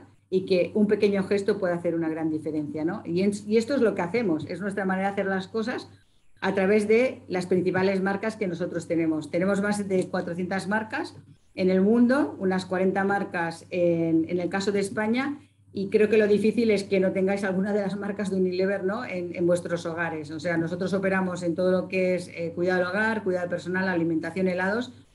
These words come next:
y también estamos en el canal de farmacia con estas marcas que,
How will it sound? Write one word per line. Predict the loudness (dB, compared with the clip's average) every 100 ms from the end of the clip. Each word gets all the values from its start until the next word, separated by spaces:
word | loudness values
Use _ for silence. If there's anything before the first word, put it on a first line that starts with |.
| _
y | -6
también | 0 2 2
estamos | 2 -2 0
en | -2
el | 0
canal | 0 2
de | 2 0
farmacia | 0 -2 -2 -4 -2
con | -2
estas | -2 -6 -6
marcas | -6 -6 -10 -8
que, | -4 -2 -4